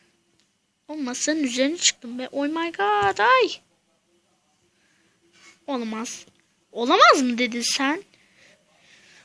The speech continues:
Masanın üstüne çıktım, olamaz. Vay canına. Her kelimeyi de Türkçe'ye çevirme. Getirmeyi bilmem ne işte. Adını bilmiyorum.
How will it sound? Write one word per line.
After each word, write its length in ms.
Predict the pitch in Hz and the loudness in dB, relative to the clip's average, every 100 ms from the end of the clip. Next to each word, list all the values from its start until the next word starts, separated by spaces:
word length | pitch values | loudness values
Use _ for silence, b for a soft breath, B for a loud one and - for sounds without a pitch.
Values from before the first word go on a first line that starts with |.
| b | b
Masanın 420 | 240 285 339 330 | -8 -4 -2 0
üstüne 420 | 311 - 311 330 339 | -2 -4 -2 0 4
çıktım, 400 | - - 359 339 | 2 2 -6 -2
olamaz. 540 | 302 285 233 233 - | 0 0 -2 -6 -4
Vay 220 | 285 311 | 0 0
canına. 340 | 254 262 269 294 - - _ _ _ B B B B B B B B B _ _ _ _ _ _ _ - | 0 -2 -2 -2 -6 -18 _ _ _ B B B B B B B B B _ _ _ _ _ _ _ -6
Her 220 | 349 381 | -4 -2
kelimeyi 400 | 330 311 302 302 | -4 -4 -4 -2
de 80 | 359 | -4
Türkçe'ye 400 | - 277 - 320 | -4 -8 -6 -6
çevirme. 640 | - 247 254 247 233 240 - _ _ _ _ _ _ _ _ - | -4 -4 -4 -8 -12 -16 -20 _ _ _ _ _ _ _ _ -10
Getirmeyi 920 | 262 - 254 240 247 240 233 220 - - _ | -10 -6 -6 -6 -8 -8 -6 -6 -10 -14 _
bilmem 500 | 208 254 247 240 220 | -4 -2 -2 -4 -6
ne 80 | 185 | -2
işte. 280 | 226 - - - - - B B B B B B - | 0 0 -4 -14 -18 -20 B B B B B B -2
Adını 380 | 247 247 339 302 | 0 2 2 4
bilmiyorum. 500 | 330 294 240 220 | 4 4 2 0